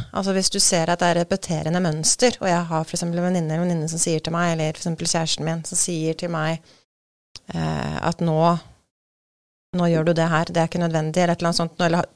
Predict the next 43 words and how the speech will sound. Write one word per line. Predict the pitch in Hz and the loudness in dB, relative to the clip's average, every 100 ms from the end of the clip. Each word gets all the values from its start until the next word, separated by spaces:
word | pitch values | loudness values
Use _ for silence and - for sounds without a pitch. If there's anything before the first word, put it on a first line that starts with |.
| 175 | -2
"Nå | 180 | 2
må | 175 | 2
du | 175 | 0
ta | - 160 | 0 0
deg | 170 | 0
selv | 170 165 165 | 2 2 4
i | |
at | 160 - | 2 2
nå, | 175 165 165 | 0 2 2
det | 170 165 | 0 0
du | 170 | 2
gjør | 160 | 2
nå, | 165 190 | 2 2
det | 170 | 4
er | 165 | 2
litt | 165 - | 0 2
sånn, | 165 160 160 - - - - - - | 2 2 -2 -6 -16 -20 -20 -20 -8
eh, | 147 160 160 - - - - | -4 -4 -2 -4 -6 -10 -2
selvmotsigende." | - 175 151 - 180 208 320 - - - | 4 4 4 2 4 4 4 2 -16 -4
Altså, | 214 220 214 | 2 4 4
sånne | - 226 170 | 2 0 2
småting. | - 180 156 226 254 - - - - | 2 0 4 4 4 2 -12 -18 -4
Da | 190 190 | 4 4
er | |
du | 190 175 | 4 2
på | 175 - | -2 -2
en | 190 | 0
måte | 170 | 0
da, | 175 170 | 2 2
Karl | 185 185 | 2 4
Are, | 160 170 | 2 2
å | |
se | - 151 | 2 2
på | - | 2
det | 170 165 | 2 2
som | 170 165 | 0 0
uten | 175 160 170 | 0 0 2
sårhet, | - 147 180 202 - - - | 2 2 0 0 -4 -12 -4
men | 190 180 | 0 2
se | - 165 | 4 2
på | 160 | 2
det | 175 160 | 2 4
som | 170 | 2